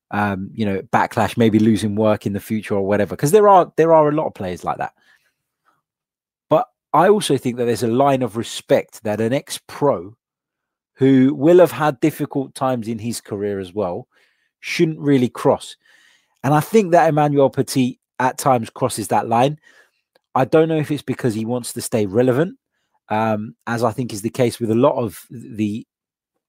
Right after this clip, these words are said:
old school pundits. I think they do cross the line and they go over the top for that reason,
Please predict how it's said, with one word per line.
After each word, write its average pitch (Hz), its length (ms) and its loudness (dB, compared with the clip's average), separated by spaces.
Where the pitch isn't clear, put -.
old 127 300 0
school 120 400 -4
pundits. 123 520 0
I 117 80 -6
think 123 240 -6
they 110 140 -2
do 127 340 2
cross - 320 0
the 127 80 2
line 123 380 4
and 113 100 -2
they 113 80 0
go 120 240 2
over 120 180 0
the 113 140 -4
top 123 380 -6
for 127 360 0
that 117 200 2
reason, 110 460 -4